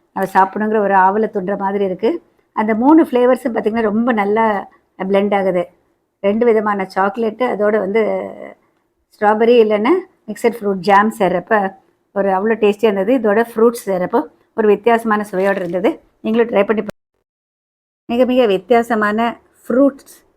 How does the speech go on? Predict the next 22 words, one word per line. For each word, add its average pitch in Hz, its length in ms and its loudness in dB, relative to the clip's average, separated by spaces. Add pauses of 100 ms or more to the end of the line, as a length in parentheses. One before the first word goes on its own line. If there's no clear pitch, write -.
(160)
ஃப்ளேவரோட, 208 520 4
சாக்லேட் 220 440 0
ஃப்ளேவரோட 185 420 2
ருமாலி 202 380 -2
பப்பட் 175 300 -8
ரெடிங்க. 180 300 -2 (560)
இங்க 226 200 2
வர 208 180 0 (320)
சின்ன 214 180 -2
குழந்தைங்க 202 480 -2
வந்து 214 140 -2
ரொம்ப 202 240 -2
இது 196 120 -2
விரும்பி 196 360 -2
சாப்பிட்றாங்க. 185 440 -4 (560)
அஃப்கோர்ஸ் 214 520 0
நீங்களும் 208 280 -2
வீட்ல 196 200 0
ட்ரை 196 180 -2
பண்ணீங்கன்னா 196 380 -4
எல்லாருமே 190 340 -6
விரும்பி 190 240 -4